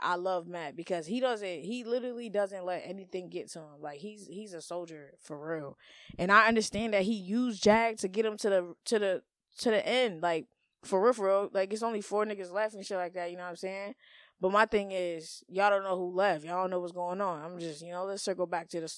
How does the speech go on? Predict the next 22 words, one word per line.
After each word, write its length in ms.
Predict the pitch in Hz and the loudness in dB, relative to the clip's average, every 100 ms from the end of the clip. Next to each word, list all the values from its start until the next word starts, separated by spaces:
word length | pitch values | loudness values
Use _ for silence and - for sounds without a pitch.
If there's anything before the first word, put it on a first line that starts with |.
| - - | -10 -2
to 100 | 190 | -2
the 80 | |
story, 340 | 175 269 240 175 | 2 6 8 6
though. 240 | 147 135 - - - - _ - - - _ 165 | -2 -8 -16 -20 -20 -20 _ -16 -16 -20 _ 0
Matt 320 | 196 269 262 | 6 6 6
puts 240 | 277 247 | 4 2
F-, 80 | 220 | -4
Fari-, 520 | - - 233 233 247 - | -14 -8 -4 -2 -4 -6
Sari, 640 | - - 214 254 277 269 - | -4 4 4 4 2 -2 -4
I 80 | 262 | -2
said 200 | 302 185 | 0 -2
Fari, 420 | - 156 156 139 _ _ | -2 -4 -6 -10 _ _
Sari 460 | - - 208 254 254 | -12 -4 -2 0 0
and 80 | 226 | 2
Felicia 320 | 220 220 214 | 2 2 2
on 80 | 196 | 0
the 80 | 180 | 0
block. 280 | 170 135 - - _ _ _ _ _ _ _ _ _ _ _ _ _ _ _ _ - | 0 -2 -8 -20 _ _ _ _ _ _ _ _ _ _ _ _ _ _ _ _ 0
They 180 | 185 190 | 4 6
go 140 | 214 | 6
for 160 | 214 190 | 4 -2
veto. 480 | 214 208 156 139 | 0 0 0 -4